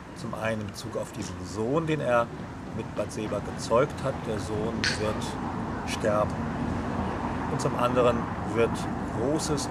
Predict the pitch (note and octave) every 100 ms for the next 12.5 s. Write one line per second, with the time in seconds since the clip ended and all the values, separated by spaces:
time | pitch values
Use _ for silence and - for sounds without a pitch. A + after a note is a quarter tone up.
0 | C3 C3 B2+ A#2+ A#2+ A2+ G#2+ A2 A#2 -
1 | - A#2 A#2 A2 - - G2 F#2 - -
2 | - A#2+ C#3+ D3+ - - - - G2+ -
3 | G2+ G2+ G2 F#2+ G2 - - A2 A2+ C3+
4 | C#3 - - - - - - - G#2+ -
5 | G#2 F#2+ F2+ - - - - - - -
6 | - - - - - F#2+ A#2+ D3+ - C#3
7 | B2+ A#2 - G2 G2+ - - - C#3+ D3
8 | B2+ A#2 - A#2 A2 - G#2 - - -
9 | - - - - - G#2+ G#2+ - G2+ -
10 | G2 F#2 G#2 G2 - - - A2+ - G2
11 | F#2 - - - - - - - - -
12 | - B2 A2+ E2